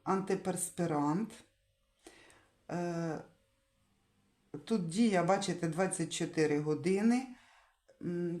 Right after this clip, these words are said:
також трішки забула, це квітковий якийсь, е, антиперспірант. Приємно дуже пахне. Ніж-, ніжний, ніжний такий запах. Це жіночий антиперспірант.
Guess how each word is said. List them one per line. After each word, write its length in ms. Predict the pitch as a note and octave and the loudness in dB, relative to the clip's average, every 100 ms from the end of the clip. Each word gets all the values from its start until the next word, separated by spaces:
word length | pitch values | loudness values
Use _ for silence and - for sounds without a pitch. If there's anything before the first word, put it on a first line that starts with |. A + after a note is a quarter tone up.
| - | -4
також 360 | B3 C#4+ C#4 | -2 -2 -4
трішки 480 | - A3+ B3 - A#3 | -4 -4 -2 -2 -2
забула, 480 | G#3 A3+ G#3 A3+ G3 | 0 0 2 2 2
це 160 | G3 | -2
квітковий 760 | G#3 G#3 A3+ - - A#3 F3 F3 | -4 -2 -4 -2 0 2 4 2
якийсь, 680 | E3+ E3+ F3+ F3 F3 - E3+ | 0 -2 -2 -2 -2 -4 -2
е, 280 | E3+ D#3+ D#3+ D3+ C3+ _ _ _ - - _ - | 2 2 2 -2 -8 _ _ _ -20 -20 _ -4
антиперспірант. 1200 | F#3 F3 F#3+ F#3+ F3 - - G3 A#3 C#4+ D4+ - - _ _ _ _ _ _ _ _ _ _ _ _ _ _ _ _ _ _ _ - | -2 -2 -2 -2 -2 -2 -2 0 4 4 2 -2 -20 _ _ _ _ _ _ _ _ _ _ _ _ _ _ _ _ _ _ _ 2
Приємно 480 | A3+ A3 G3+ F#3+ F3+ | 4 4 4 2 0
дуже 300 | F3 F3 F3+ | 0 -2 0
пахне. 420 | A3+ C#4+ A3+ F#3 - - - - _ _ - | 0 0 -2 -4 -6 -20 -20 -20 _ _ -6
Ніж-, 320 | G3+ F#3+ D#3+ | -2 -2 -2
ніжний, 540 | D#3+ A#3 D4+ C#4+ B3 | 2 6 6 6 6
ніжний 380 | A3+ G#3+ F3 F3 | 6 4 2 0
такий 340 | F3 E3+ F3 | 0 -2 -2
запах. 540 | E3+ E3+ B3+ D#4+ C#4 - | 0 2 2 2 -2 -2
Це 120 | G#3+ | -2
жіночий 640 | F#3 G#3 G3+ F#3+ F#3+ F3 | 0 0 0 0 0 0
антиперспірант. 1040 | - F3 F3 E3 D#3+ D#3+ - E3+ G#3+ C4 A#3+ | 0 0 -2 -2 -2 -2 -2 0 2 2 0